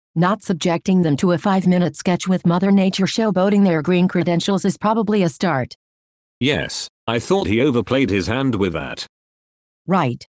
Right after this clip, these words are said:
Speaker 1: here are the slides where they detailed all the snazzy new features.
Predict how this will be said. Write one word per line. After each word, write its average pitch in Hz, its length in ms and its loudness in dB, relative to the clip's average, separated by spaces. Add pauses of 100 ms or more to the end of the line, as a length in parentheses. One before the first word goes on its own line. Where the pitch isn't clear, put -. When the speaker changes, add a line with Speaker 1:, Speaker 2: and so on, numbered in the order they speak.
(120)
Speaker 1:
here 254 220 2
are 190 60 0
the 160 100 0
slides 143 360 -2
where 180 200 0
they 170 100 0
detailed 185 440 0
all 160 120 0
the 170 80 0
snazzy 180 500 0
new 190 220 2
features. 139 580 -2